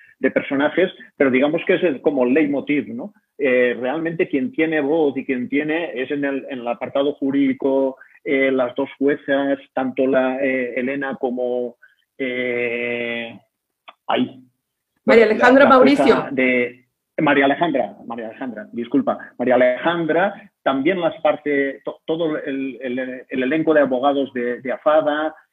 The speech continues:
Speaker 1: eh, se-, eh, o sea, eh, Pablo Bonpadre, Andrés Gil, eh, después por la parte, digamos, científica, pues hemos estado con Francine Peterson,
Speaker 2: No, bueno.
Speaker 1: con H. Lee Mills.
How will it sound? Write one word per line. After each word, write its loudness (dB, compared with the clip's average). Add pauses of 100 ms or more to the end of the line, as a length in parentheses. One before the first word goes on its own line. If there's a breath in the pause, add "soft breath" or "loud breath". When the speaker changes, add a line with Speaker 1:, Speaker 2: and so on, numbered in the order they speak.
(120)
Speaker 1:
eh, -10 (100)
se-, -16
eh, -14 (1000)
o -2
sea, -2
eh, -6
Pablo 0
Bonpadre, 0
Andrés -4 (100)
Gil, 2 (400 loud breath)
eh, -2
después -4
por -2
la 2
parte, 0
digamos, 0
científica, -2
pues -8
hemos -8
estado -6
con -6
Francine -2
Peterson, 0
Speaker 2:
No, -2
bueno. -2
Speaker 1:
con 2
H. 0
Lee -2
Mills. 2